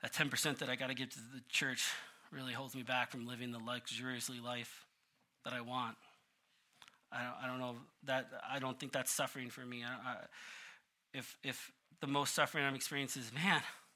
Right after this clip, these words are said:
you know, it really sucks that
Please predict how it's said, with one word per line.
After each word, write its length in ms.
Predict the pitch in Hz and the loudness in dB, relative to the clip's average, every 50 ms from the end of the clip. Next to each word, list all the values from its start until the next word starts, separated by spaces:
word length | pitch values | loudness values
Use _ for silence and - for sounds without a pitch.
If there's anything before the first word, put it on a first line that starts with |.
| _ _ _ _ _ _ - _ _ _ _ _ _ _ _ - - - - - - - - - - _ - | _ _ _ _ _ _ -20 _ _ _ _ _ _ _ _ -20 -20 -20 -18 -16 -16 -16 -18 -20 -20 _ -14
you 80 | - | -8
know, 280 | 113 135 147 151 147 143 | -4 -2 0 2 2 2
it 440 | 139 - - - - - - - - | 0 -2 -4 -4 -6 -10 -12 -8 -4
really 140 | 175 165 151 | -2 0 2
sucks 320 | - - 185 170 160 - | 4 6 6 6 4 4
that 240 | - 147 131 117 - | 2 0 0 -2 -4